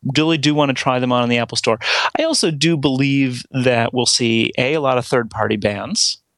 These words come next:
And we've already seen a Kickstarter project for something called Click, which is,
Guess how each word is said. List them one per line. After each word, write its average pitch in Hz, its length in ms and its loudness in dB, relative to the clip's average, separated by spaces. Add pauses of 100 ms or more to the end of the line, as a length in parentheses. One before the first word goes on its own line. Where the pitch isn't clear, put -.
(260)
And 135 380 -2
we've 127 140 -2
already 135 480 2
seen 135 460 0
a 120 40 2
Kickstarter 127 680 -4
project 123 540 -2
for 127 120 -4
something 156 360 0
called - 420 -2
Click, - 640 -2 (480)
which 127 260 2 (120)
is, 123 680 0